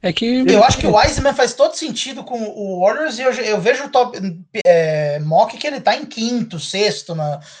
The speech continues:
Speaker 2: na, nos mocks.
Speaker 1: Eu fui muito pelo fato dele ter desistido de jogar na N C A A porque foi multado e ter saído. Aí, então ele caiu bastante e o jogo dele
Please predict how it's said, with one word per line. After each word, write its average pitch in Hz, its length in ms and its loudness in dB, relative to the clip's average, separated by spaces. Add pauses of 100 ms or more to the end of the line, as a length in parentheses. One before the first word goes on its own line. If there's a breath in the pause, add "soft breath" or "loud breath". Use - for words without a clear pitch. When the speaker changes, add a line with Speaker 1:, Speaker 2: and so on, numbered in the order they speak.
(140 loud breath)
Speaker 2:
na, 175 400 0
nos 180 200 -4
mocks. 170 460 -4 (180)
Speaker 1:
Eu 170 100 0
fui 196 140 0
muito 180 200 0
pelo 233 280 0
fato 214 280 -2
dele 202 220 2
ter 208 140 -2
desistido 180 600 0
de 151 280 2
jogar 139 360 0 (440)
na 151 120 0
N 143 120 2
C 156 400 0
A 165 40 2
A - 40 -4
porque 160 260 -2
foi 151 160 -2
multado 170 640 0 (420 soft breath)
e 175 120 0
ter 170 160 0
saído. 160 600 0 (760)
Aí, 151 160 0
então 151 200 -2
ele 170 140 0
caiu 170 220 0
bastante 180 640 -2
e 208 160 -4
o 185 180 -2
jogo 233 320 0
dele 165 500 0